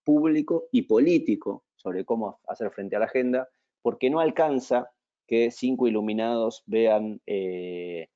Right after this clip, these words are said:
la solución, diseñen un plan fantástico en una hoja muerta y quieran implementarlo, porque todas estas medidas tienen costos sociales, laborales, económicos muy elevados, y si no se cuenta con el debido consenso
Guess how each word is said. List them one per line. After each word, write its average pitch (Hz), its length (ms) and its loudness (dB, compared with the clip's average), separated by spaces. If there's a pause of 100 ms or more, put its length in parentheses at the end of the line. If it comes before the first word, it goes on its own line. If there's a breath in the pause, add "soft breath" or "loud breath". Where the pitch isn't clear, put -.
(260)
la 95 120 0
solución, 120 800 2
diseñen 110 480 -2
un 104 100 -2
plan 110 240 0
fantástico 104 800 -2
en 98 100 -8
una 101 220 -4
hoja 107 180 -4
muerta 110 340 -4
y 101 60 -8
quieran 104 260 -6
implementarlo, 104 800 -4 (340)
porque - 260 -8
todas 151 320 2
estas 127 240 -6
medidas 123 340 0
tienen 110 380 -6
costos - 680 -2 (140)
sociales, 104 720 0
laborales, 98 640 -2
económicos 107 600 -6
muy 127 260 -2
elevados, 127 680 0 (400)
y 131 320 -6 (260)
si - 280 -10
no 120 180 0
se 123 200 -4
cuenta 117 540 0
con 110 460 0 (100)
el 92 220 -10
debido 110 500 -2
consenso 101 1000 -6